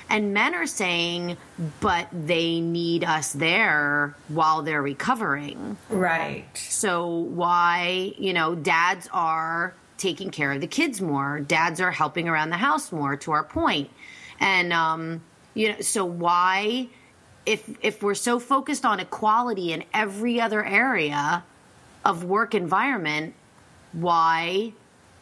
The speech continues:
Speaker 1: why is it maternity leave? Why isn't it, you know, new baby leave?
Speaker 2: Mm-hmm.
Speaker 1: Why isn't it
Speaker 2: Pa-
Speaker 1: parental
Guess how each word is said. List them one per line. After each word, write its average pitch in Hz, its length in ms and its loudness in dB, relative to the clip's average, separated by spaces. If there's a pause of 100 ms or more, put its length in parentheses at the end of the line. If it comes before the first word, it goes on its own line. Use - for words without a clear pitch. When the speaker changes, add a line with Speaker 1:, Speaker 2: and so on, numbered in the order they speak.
(300)
Speaker 1:
why 180 320 0
is 196 260 2
it 190 140 0
maternity 175 720 0
leave? 139 520 -4 (1080)
Why 175 300 2
isn't 180 480 -2
it, - 640 -2
you 180 140 -4
know, 151 480 -2
new 175 240 0
baby 185 340 0
leave? 143 480 -2 (1040)
Speaker 2:
Mm-hmm. 175 460 0
Speaker 1:
Why 160 100 4
isn't 196 360 -4
it 175 120 2
Speaker 2:
Pa- 202 100 2 (320)
Speaker 1:
parental 202 400 2